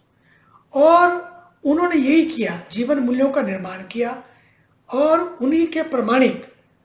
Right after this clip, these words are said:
अनुसंधानों और भारतीय संस्कृति साहित्य का जो प्रादुर्भाव हुआ ना, ये उन्हीं का प्रताप है। भारतीय साहित्य और संस्कृति से जुड़कर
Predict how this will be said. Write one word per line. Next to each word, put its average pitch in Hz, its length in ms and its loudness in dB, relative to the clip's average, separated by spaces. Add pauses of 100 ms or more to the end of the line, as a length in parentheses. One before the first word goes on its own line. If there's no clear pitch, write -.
(200)
अनुसंधानों 220 1080 -2 (240)
और 320 260 4
भारतीय 254 500 -4
संस्कृति 220 920 -8
साहित्य 208 920 -4
का 233 80 0
जो 262 140 2
प्रादुर्भाव 240 640 -2
हुआ 190 180 -2
ना, 233 400 -12 (460)
ये 240 100 -6
उन्हीं 208 340 -10
का - 120 -6
प्रताप 175 460 -14
है। - 300 -20 (420)
भारतीय 233 380 -4
साहित्य 254 520 -4
और 214 240 -8
संस्कृति - 500 -10
से 240 140 -6
जुड़कर 190 600 -12